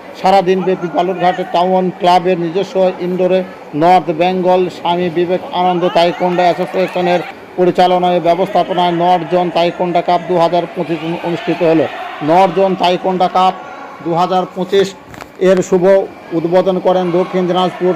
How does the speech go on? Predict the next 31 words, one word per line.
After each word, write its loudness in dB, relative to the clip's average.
সর্বশিক্ষা 0
অভিযানের 2
জেলা 4
আধিকারিক 0
বিমল 0
কৃষ্ণা -6
গায়েন। 2
এবার 6
নর্থ 0
বেঙ্গল 0
তাইকোন্ডা 0
দু 0
হাজার 2
পঁচিশ 2
সে 4
দক্ষিণ 2
দিনাজপুর 2
জেলা 4
হতে 0
পুরুষ 0
ও 2
মহিলা 2
মিলে 2
মোট 2
একশো 0
ষাট 0
জন 2
প্রতিযোগী 2
অংশগ্রহণ -2
করে। 2
পুরুষদের 2